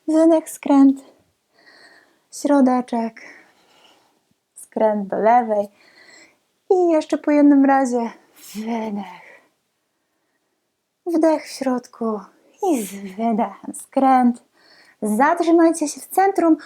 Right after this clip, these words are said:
Kto ma ochotę, może wejść na palce, wyciągnąć się mocno opuszki palcom do sufitu. I wydech. Odłóżcie pięty.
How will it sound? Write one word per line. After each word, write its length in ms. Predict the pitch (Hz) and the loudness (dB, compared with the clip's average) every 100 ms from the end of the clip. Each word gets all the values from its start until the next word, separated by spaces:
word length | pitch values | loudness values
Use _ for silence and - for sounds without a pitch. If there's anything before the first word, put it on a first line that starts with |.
| - | -16
Kto 220 | _ - 285 | _ 2 4
ma 140 | 277 | 4
ochotę, 240 | 277 277 | 2 0
może 340 | 247 311 330 349 - 494 | 0 2 0 -2 -2 0
wejść 280 | 392 370 - | 2 0 -2
na 100 | 311 | -4
palce, 380 | 320 320 - | -2 -4 0
wyciągnąć 800 | 330 339 339 - 381 339 339 330 | 2 2 -2 -2 0 2 2 2
się 80 | 339 | 2
mocno 680 | 320 330 339 349 339 311 311 - - - - - _ _ _ - | 4 6 4 2 0 0 0 -4 -20 -20 -20 -20 _ _ _ -2
opuszki 400 | 294 294 277 - | -2 0 -4 -6
palcom 400 | - 262 240 220 | -4 -2 0 -2
do 120 | 208 | -2
sufitu. 440 | 190 208 - 208 - - _ _ _ _ _ _ _ _ _ _ _ _ _ _ _ _ _ _ - - _ 480 | -4 -10 -16 -20 -20 -20 _ _ _ _ _ _ _ _ _ _ _ _ _ _ _ _ _ _ -20 -20 _ 0
I 60 | 320 | 0
wydech. 480 | 202 202 190 180 - - | -2 -4 -4 -6 -10 -2
Odłóżcie 580 | 302 330 269 240 - | 0 2 0 0 -4
pięty. 840 | 220 - 220 208 202 190 - 262 | -8 -4 -2 0 -2 -4 0 2